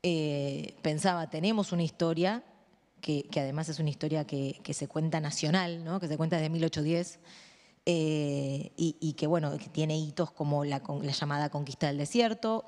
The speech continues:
que, que con la llegada del peronismo a quienes, eh, no eran blancos se los denominó cabecitas negras, ¿no? Una serie de, eh, secuencias que se pueden hilar y que claramente dan como resultado eso que vos decías recién, ¿no?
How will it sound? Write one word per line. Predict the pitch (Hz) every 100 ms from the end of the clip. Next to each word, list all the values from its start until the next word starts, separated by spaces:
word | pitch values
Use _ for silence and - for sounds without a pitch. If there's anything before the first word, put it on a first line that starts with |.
| -
que, | 160 147 143 135 135 -
que | -
con | 143 139
la | 143
llegada | - 151 151
del | 151
peronismo | 151 151 151 165 170 170 -
a | 143
quienes, | - 151 147 -
eh, | 165
no | 170 165 165
eran | 160 160 156
blancos | 160 170 160
se | 156
los | 143 -
denominó | 143 143 143 151 151
cabecitas | 147 143 143 143 165
negras, | 220 208 202 190
¿no? | 190 226
Una | 214 196
serie | - 226 226 226
de, | 202 208 214 - - - - -
eh, | 165 156 147 147
secuencias | - 175 - 220 226 208 214 -
que | 165
se | 160
pueden | 156 175 175 175
hilar | 175 180 190 190
y |
que | 175
claramente | 160 165 170 165 175 170 180 180 -
dan | 156 160 170 - -
como | - 156
resultado | 151 151 147 175 175 170
eso | 165 165
que | 151
vos | 156
decías | 151 143 151 147
recién, | 143 - 131 123
¿no? | 143